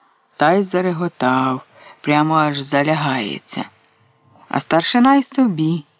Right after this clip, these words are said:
Далі писар каже: «Не подавайся, бабо, ні з якими переписками та судами, бо нічого з того не буде». Як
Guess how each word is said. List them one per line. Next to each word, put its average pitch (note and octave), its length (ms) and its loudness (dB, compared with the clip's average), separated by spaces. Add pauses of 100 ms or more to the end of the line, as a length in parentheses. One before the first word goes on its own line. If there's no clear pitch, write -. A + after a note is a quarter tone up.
(760)
Далі B3+ 300 4
писар G3 440 0
каже: B2+ 460 -8 (1400)
«Не A3 220 6
подавайся, B3 800 4
бабо, G#3+ 480 4
ні F#3 240 0
з D#3+ 120 -8
якими F3+ 600 2
переписками F3+ 1000 2
та E3 160 0
судами, F#3+ 760 2 (420)
бо G3 160 4
нічого G#3+ 600 2
з - 120 -8
того G#3+ 360 4
не A#3 160 4
буде». A#2 440 -4 (760)
Як D3+ 340 0